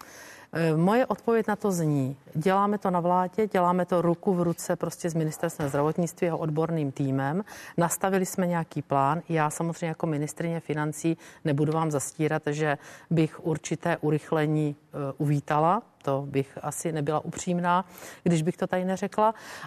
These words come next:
ale musí to jít prostě opravdu ruku v ruce a musí si ti epidemiologové vzít na zodpovědnost to, že k-, na to dají palec.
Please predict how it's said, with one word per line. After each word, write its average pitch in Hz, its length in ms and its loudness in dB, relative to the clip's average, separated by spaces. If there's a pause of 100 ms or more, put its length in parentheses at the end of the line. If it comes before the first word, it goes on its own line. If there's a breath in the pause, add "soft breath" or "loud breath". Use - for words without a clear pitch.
ale 180 520 4
musí 170 400 2
to 202 100 -2
jít 202 120 2
prostě 190 380 -2
opravdu 180 540 0
ruku 180 200 0
v 185 40 2
ruce 165 260 -2
a 190 40 2
musí 185 440 -2
si - 240 -2
ti - 180 -6
epidemiologové 175 920 0 (200)
vzít 165 520 0
na 151 140 -2
zodpovědnost 170 600 -4
to, 151 260 -2
že 160 220 -4
k-, 151 180 -8
na 151 100 -2
to - 120 -4
dají 160 180 -2
palec. 190 340 0